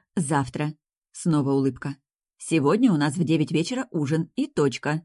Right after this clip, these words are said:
говорит папина сестра и решительным шагом направляется в сторону двери. "Но Таша!"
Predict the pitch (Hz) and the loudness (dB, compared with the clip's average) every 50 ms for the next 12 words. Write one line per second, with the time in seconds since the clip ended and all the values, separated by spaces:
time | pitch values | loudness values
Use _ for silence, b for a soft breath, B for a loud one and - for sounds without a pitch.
0 | _ _ _ _ _ _ _ _ - - 147 160 143 151 143 139 135 127 - - | _ _ _ _ _ _ _ _ -4 -2 0 0 2 2 0 0 -2 -2 -4 -6
1 | 131 127 123 135 135 135 - 151 143 - - 180 196 196 - _ _ _ _ - | -4 -2 0 0 0 0 -2 -4 -8 -6 -4 -4 -4 -6 -8 _ _ _ _ 2
2 | 190 180 175 180 180 - 214 - 226 226 233 226 226 - 196 190 180 202 202 196 | 4 6 6 4 2 -2 -4 0 2 2 4 2 2 0 -2 -2 0 0 0 0
3 | 185 185 170 147 147 139 135 135 131 - 156 151 - - - 139 139 131 143 143 | 0 0 -2 0 0 -2 -2 -2 -4 -6 -8 -8 -8 -6 -4 -2 -2 0 -2 -2
4 | 143 160 151 135 - - - _ _ _ _ _ _ _ _ _ _ _ _ - | -2 -2 -2 -2 -4 -6 -12 _ _ _ _ _ _ _ _ _ _ _ _ 6
5 | 233 247 254 247 - 285 262 233 190 - 190 160 143 139 | 6 8 8 6 4 6 6 6 4 2 0 -4 -4 -6